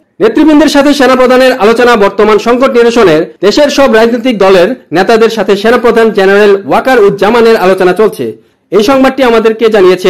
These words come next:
আন্তঃবাহিনী জনসংযোগ পরিদপ্তর আইএসপিআর। আইএসপিআর এর বিবৃতিতে জানানো হয়েছে, সংঘাত সহিংসতা পরিহার করে সবাইকে ধৈর্য ধরার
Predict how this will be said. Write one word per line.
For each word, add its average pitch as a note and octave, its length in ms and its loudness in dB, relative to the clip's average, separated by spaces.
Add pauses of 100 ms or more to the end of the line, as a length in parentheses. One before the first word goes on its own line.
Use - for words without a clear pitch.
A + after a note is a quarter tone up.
(120)
আন্তঃবাহিনী A#3+ 480 0
জনসংযোগ F3+ 580 0
পরিদপ্তর E3+ 460 -2 (260)
আইএসপিআর। E3+ 1040 -6 (360)
আইএসপিআর B3+ 520 0
এর B3 100 0
বিবৃতিতে A3 360 -2
জানানো G#3 260 2
হয়েছে, G#3 320 0
সংঘাত F#3+ 380 0
সহিংসতা G#3 540 0
পরিহার F#3+ 380 0
করে E3 200 -2 (400)
সবাইকে B3 400 0
ধৈর্য G3 300 0
ধরার G3 280 0